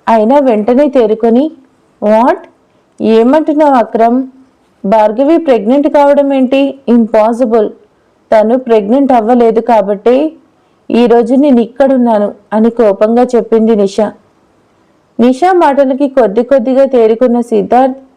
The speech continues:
వాళ్ళ దగ్గరికి రాకుండా కార్నర్కి తప్పుకున్నాడు. అతనికి తెలుసు తానిప్పుడు అక్కడికి వెళ్తే వాళ్ళు టాపిక్ మారుస్తారని,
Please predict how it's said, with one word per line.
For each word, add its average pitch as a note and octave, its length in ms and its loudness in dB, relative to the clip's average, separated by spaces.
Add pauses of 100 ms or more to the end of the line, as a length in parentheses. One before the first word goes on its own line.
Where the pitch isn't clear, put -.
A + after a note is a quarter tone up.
(140)
వాళ్ళ A#3 220 0
దగ్గరికి G#3+ 480 0
రాకుండా A#3 680 0 (680)
కార్నర్కి B3+ 540 0
తప్పుకున్నాడు. A#3 760 -2 (800)
అతనికి A#3 400 0
తెలుసు A3+ 440 -2 (360)
తానిప్పుడు B3+ 420 0
అక్కడికి A#3+ 380 0
వెళ్తే G3 380 0
వాళ్ళు B3 260 0
టాపిక్ A3+ 500 -2
మారుస్తారని, G#3 800 0